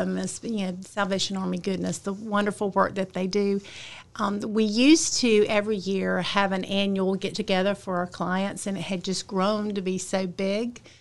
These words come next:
that that was getting hard to do. And then, uh, two years ago, we decided to, instead of spending the money on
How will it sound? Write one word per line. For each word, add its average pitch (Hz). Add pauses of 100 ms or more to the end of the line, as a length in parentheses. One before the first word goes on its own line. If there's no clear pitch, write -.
(260)
that 196
that 208
was 220
getting 208
hard 202
to 196
do. 208
And 196
then, 196 (560)
uh, 190
two -
years 262
ago, 185
we 202
decided 180
to, 185
instead 196
of 208
spending 208
the 202
money 202
on 185